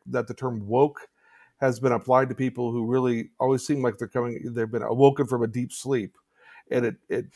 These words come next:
troubles them. The, the apologetics, the doctrinal discussion, it, it actually is a threat to them, because then they realize that this, this dream state, this fantasy that they've been in is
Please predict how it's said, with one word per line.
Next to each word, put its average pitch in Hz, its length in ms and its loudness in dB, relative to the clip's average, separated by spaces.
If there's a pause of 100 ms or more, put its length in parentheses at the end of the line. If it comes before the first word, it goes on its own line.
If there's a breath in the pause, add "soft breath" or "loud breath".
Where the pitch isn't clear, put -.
(120)
troubles 165 600 2
them. 87 420 -2 (320)
The, 120 380 2
the 120 120 -2
apologetics, 143 840 2
the 120 140 -8
doctrinal 113 580 0
discussion, 139 720 -4 (440 loud breath)
it, 131 180 2
it 143 240 2
actually 165 400 6
is 120 100 2
a 117 100 0
threat - 460 0
to 170 80 -4
them, 139 160 2
because 120 380 -2
then 165 160 2
they 214 160 4
realize 139 560 6
that 120 160 -4
this, 110 200 -12 (380 soft breath)
this 117 160 -6
dream 156 420 -2
state, 110 360 0
this 107 180 -10
fantasy 147 480 -4
that 104 180 -6
they've 107 180 -4
been 104 180 -4
in 98 340 -8
is 104 300 -8